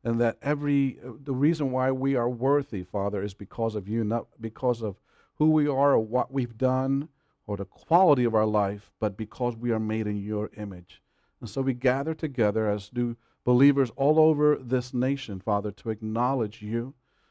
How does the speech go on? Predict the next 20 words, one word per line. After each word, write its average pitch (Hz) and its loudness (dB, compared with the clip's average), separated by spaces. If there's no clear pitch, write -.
to 117 -8
glorify 120 4
you, 113 0
and 107 -6
to 107 -8
acknowledge 107 -2
that 107 0
we 123 2
are 117 -4
made 110 -2
in 101 -4
your 101 -4
image, 101 -6
and 104 -8
to 107 -2
thank 123 -6
you 85 -8
for 107 0
the 98 -2
life 98 -2